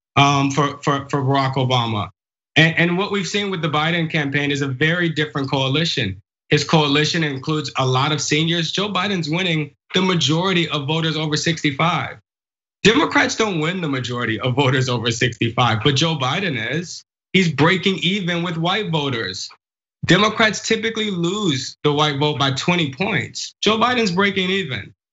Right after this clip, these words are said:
So he's putting together a very different coalition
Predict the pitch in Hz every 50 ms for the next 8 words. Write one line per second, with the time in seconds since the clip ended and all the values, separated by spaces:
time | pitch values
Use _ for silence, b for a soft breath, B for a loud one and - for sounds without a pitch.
0 | _ _ - - 202 190 196 170 - - 254 254 254 240 196 170 185 175 165 151
1 | 139 127 120 123 147 151 165 175 170 165 151 160 147 - 147 147 - - 160 139
2 | 135 135 143 175 196 196 - - 156 135 131 131 131